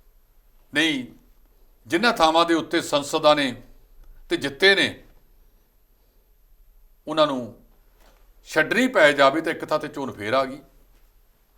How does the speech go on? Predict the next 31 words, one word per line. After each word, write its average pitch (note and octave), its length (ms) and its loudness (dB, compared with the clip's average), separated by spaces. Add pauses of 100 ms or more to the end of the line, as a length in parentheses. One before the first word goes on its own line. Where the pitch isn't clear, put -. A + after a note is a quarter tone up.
(960)
ਇਹ C#3 80 -2
ਰਾਜਸੀ C#3+ 320 2
ਪਾਰਟੀਆਂ C3 800 -4 (1300)
ਵਿਧਾਨ D3 260 6
ਸਭਾ D3+ 220 -4
ਤੇ D3+ 140 -6
ਲੋਕ B2 220 -6
ਸਭਾ D3 140 -8
ਵਿੱਚ C#3+ 120 -4
ਵੱਖਰੇ A2 260 -8
ਵੱਖਰੇ C#3+ 300 -8
ਉਮੀਦਵਾਰ E3+ 360 -6
ਨਹੀਂ F3+ 80 -10
ਪੈਦਾ F3 220 -8
ਕਰ F3 120 -8
ਸਕਦੀਆਂ। E3 400 -12 (2000)
ਸਾਡੇ E3 260 2
ਪੰਜਾਬ F3 360 2
ਦੇ F#3+ 80 0
ਵਿੱਚ F#3+ 160 -2
ਰਾਜ D#3+ 220 4
ਕਰਦੀ E3+ 280 -2
ਆਮ E3 220 2
ਆਦਮੀ F3 220 -2
ਪਾਰਟੀ F#3+ 340 -4
ਤੇ F#3+ 100 -10
ਵੀ F#3 100 -10
ਇਹੀ F3 120 -4
ਸਵਾਲ F3+ 260 -2
ਉੱਠਦੇ F3+ 260 -6
ਆ। F3 60 -16